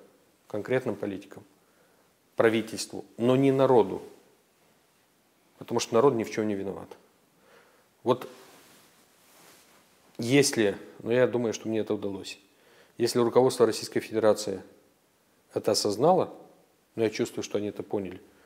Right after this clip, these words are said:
потому что доверять Додону это хорошо. И соблюдать договорённости, несмотря на то, что мы не можем отвечать тем же, давайте скажем честно,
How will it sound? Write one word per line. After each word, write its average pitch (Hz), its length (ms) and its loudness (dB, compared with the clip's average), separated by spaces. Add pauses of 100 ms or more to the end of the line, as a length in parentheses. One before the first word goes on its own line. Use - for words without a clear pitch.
(380)
потому 127 260 -4
что 120 140 -2
доверять 123 360 6
Додону 113 440 0
это - 120 -8
хорошо. - 420 -4 (1300)
И 113 240 -2
соблюдать 117 520 4
договорённости, 113 640 2
несмотря 110 440 0
на 113 120 2
то, 127 180 2
что - 300 -4 (180)
мы 120 120 2
не 120 100 4
можем 120 400 4 (140)
отвечать 120 640 0
тем 120 240 0
же, 92 220 -8
давайте 110 260 -4
скажем 101 340 -4
честно, 120 360 -6